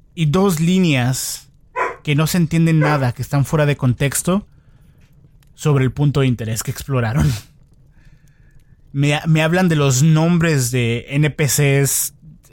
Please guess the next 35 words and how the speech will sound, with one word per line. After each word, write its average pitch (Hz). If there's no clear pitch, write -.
este, 120
totalmente 160
irrelevantes. 139
Me 131
hablan 147
de 147
sus 131
familias, 143
me 131
hablan 135
de 123
hasta 123
cómo 151
se 156
llama 139
el 127
perro, 147
pero 127
en 131
los 135
G 143
M 156
logs 139
no 143
me 139
dicen, 131
eh, 110
una, 143
no 143
me 147
dan 147
una 147
descripción 135
del 127
lugar. 110